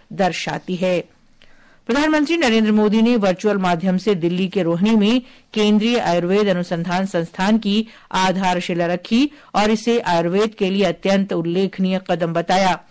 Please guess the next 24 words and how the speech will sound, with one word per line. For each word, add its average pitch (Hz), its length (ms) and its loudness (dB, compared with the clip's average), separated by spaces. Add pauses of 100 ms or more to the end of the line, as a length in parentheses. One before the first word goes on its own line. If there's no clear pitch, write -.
(260)
ये 214 120 -2
संस्थान 202 640 -2 (260)
स्वास्थ्य 247 400 -2
सेवा 196 340 0
बेहतर 180 360 -2
बनाने 185 500 2 (280)
और 214 140 2
पारंपरिक 208 680 0
चिकित्सा 190 420 -2
को 196 180 -2
बढ़ावा 175 400 -2
देने 175 340 0
में 214 240 2 (300)
बेहद 185 380 0
महत्वपूर्ण 180 560 -2
होगा। 185 360 0 (340)
समारोह 233 400 2
में 247 220 4
केंद्रीय 196 520 0
आयुष 190 460 -2
राज्य 175 260 0
मंत्री 185 360 -2
स्वतंत्र 175 420 -4
प्रभार 185 440 0